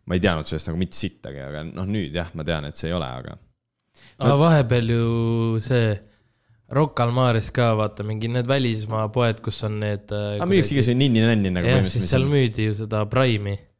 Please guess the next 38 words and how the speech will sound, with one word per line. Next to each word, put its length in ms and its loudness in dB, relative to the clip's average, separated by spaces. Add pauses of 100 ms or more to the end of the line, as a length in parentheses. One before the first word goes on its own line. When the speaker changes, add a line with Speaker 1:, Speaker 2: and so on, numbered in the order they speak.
(120)
Speaker 2:
ja 160 2
viis 280 2
eurot 300 4
pudel. 300 2 (800)
Speaker 1:
Oi. 320 0 (760)
Äh, 360 6
selle 260 4
Prime'iga 480 4
pidi 240 2
olema 240 4
U 160 2
K-s 380 2
niimoodi, 340 2
G 200 4
S 200 0
I 120 4
rääkis, 420 -2
et 320 -4 (1000)
kui 120 0
Prime 420 2
tuleb, 380 2 (1000)
äh, 260 -2
toidupoodidesse 1040 0
ja 100 0
tanklatesse 840 -2
ja 80 -2
mingi, 240 -4
noh, 140 -2
mis 180 -2
neil 160 0
on, 80 0
need 160 0
mingid 220 -4
kioskid 420 0
ja 100 4
asjad, 220 -2
on 160 -6
ju, 80 -6